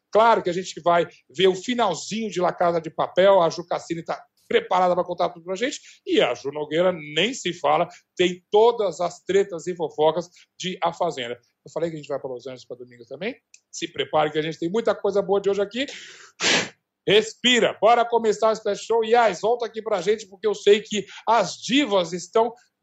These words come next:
dando notícia pro Splash Show. Olha, tem Adele, tem Britney. Vamos começar com a Anitta, vai. Anitta bombou no leilão nos Estados Unidos, é isso?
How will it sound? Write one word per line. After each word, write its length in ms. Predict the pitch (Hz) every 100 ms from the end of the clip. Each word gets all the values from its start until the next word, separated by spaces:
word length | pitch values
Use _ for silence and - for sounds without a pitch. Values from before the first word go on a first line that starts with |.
| -
dando 340 | 220 294 269
notícia 540 | 269 247 - 214 208 220
pro 140 | 208
Splash 400 | 208 - 190 190
Show. 260 | 165 151 147 - _
Olha, 240 | 190 196
tem 180 | 139 208
Adele, 540 | 196 - - 190 214 190
tem 340 | 190 190 170 - _ _
Britney. 440 | 175 226 220 214
Vamos 180 | 226 339
começar 300 | 277 233 247
com 120 | 240
a 40 |
Anitta, 340 | 190 151 - 117
vai. 240 | 156 185 175 _
Anitta 560 | 190 208 254 302 320 359 - _
bombou 520 | _ 240 302 180 233
no 120 | 339 233
leilão 260 | 190 202
nos 80 | 196
Estados 220 | 170 165
Unidos, 240 | 151 190 165
é 100 | 208
isso? 240 | 233 -